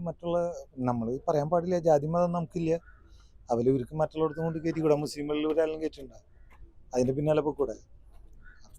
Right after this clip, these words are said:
തെറ്റ് ചെയ്തിട്ട് പിന്നെ അതിനെ ന്യായീകരിക്കുന്നത് അറിയില്ല. പിന്നെ രാഷ്ട്രീയത്തിൽ ഇവരൊരു ഓരോ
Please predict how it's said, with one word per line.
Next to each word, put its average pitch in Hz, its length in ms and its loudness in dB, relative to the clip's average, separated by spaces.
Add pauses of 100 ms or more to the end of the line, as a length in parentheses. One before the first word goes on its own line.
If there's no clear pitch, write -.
(100)
തെറ്റ് - 920 -4
ചെയ്തിട്ട് 226 400 4
പിന്നെ 214 260 4
അതിനെ 214 180 2
ന്യായീകരിക്കുന്നത് 202 520 4
അറിയില്ല. 185 340 4 (640)
പിന്നെ 123 300 -2 (480)
രാഷ്ട്രീയത്തിൽ 139 480 2
ഇവരൊരു 185 340 2 (640)
ഓരോ 175 120 6